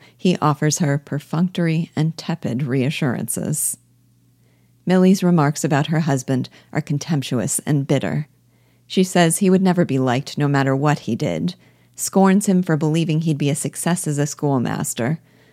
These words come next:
mocks him for dreaming he might someday be a headmaster, and finally asks not to talk about him at all, since the subject is so depressing.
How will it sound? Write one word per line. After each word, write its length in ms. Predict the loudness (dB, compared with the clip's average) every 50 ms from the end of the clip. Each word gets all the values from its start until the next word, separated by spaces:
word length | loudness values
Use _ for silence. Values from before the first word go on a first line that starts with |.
| _ _ _ _
mocks 380 | 2 2 2 0 -2 -4 -4
him 140 | -2 -2 -2
for 140 | 0 0 -2
dreaming 380 | 0 2 0 2 2 2 2 2
he 120 | 2 2
might 240 | 2 2 0 -2 -2
someday 420 | -2 0 0 0 2 2 2 0
be 160 | 0 0 0
a 60 | -2 0
headmaster, 880 | 0 2 0 0 0 0 -2 -2 -2 -2 -4 -4 -2 -2 -2 -2 -4 _ _ _ _ _ _ _
and 160 | -2 -2 -2 0
finally 600 | 0 2 4 4 4 4 2 2 2 0 -2 _ _ -20 _ _ _ -4
asks 400 | -2 -2 0 -2 -4 -8 -4 -2
not 220 | 0 0 0 -2
to 80 | -4 -6
talk 300 | -4 -2 -4 -4 -4 -2
about 240 | -2 0 0 0 0
him 160 | 0 0 2
at 100 | 2 2
all, 300 | 0 0 -2 -4 -6 -8 _ -20 -20 _
since 280 | -6 -4 -4 -4 -4 -2
the 120 | -4 -4
subject 520 | -2 0 0 0 0 -2 -4 -6 -4 -4
is 100 | -6 -4
so 180 | -2 -2 0 0
depressing. 760 | 0 -2 -4 -4 -6 -6 -4 -4 -4 -4 -4 -4 -4 -4 -8